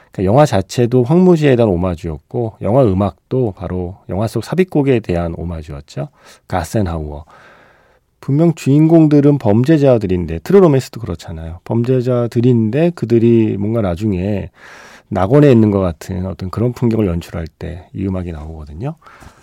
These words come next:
그래서 트루 로맨스를 떠올리면서 테렌스 멜릭의 황무지에 쓰인 이 가센하우어를 들어보시면 묘하게 좀 겹치는 게 있을 거고요. 이게 십사 위.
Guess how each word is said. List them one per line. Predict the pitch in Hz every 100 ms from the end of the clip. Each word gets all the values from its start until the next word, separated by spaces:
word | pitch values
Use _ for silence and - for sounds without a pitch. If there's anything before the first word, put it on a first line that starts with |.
| _ _
그래서 | - 87 80
트루 | - 180
로맨스를 | 185 147 123 113 113 110
떠올리면서 | 117 110 101 90 82 - 151 175 - _ _ _
테렌스 | - 147 143 127
멜릭의 | 104 95 87 92 85
황무지에 | - 156 156 127 110
쓰인 | - - 85 82 78 -
이 |
가센하우어를 | 82 - 82 - 143 113 110 101 90
들어보시면 | - 87 80 78 - 104 117 95 _ - _ _ _
묘하게 | - 95 98
좀 | 101
겹치는 | 92 85 - 107
게 | 101
있을 | 82 95
거고요. | - 85 80 147
이게 | 175 98
십사 | 101 147 - -
위. | 139 110 131